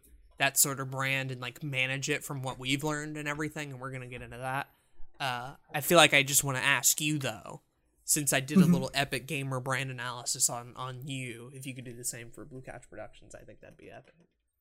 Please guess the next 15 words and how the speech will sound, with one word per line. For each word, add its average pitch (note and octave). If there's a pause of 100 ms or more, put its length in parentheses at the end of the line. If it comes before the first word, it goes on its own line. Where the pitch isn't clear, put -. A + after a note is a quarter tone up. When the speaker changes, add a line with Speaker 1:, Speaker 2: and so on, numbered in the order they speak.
(480)
Speaker 2:
Yeah, B3+
yeah. F#3+
I'd F#3
say G#3
that, F3+
like, F3
what F3+
you've G3
kind G3
of F3+
figured F3
out D#3+
recently, D#3
at C#3
least, C#3+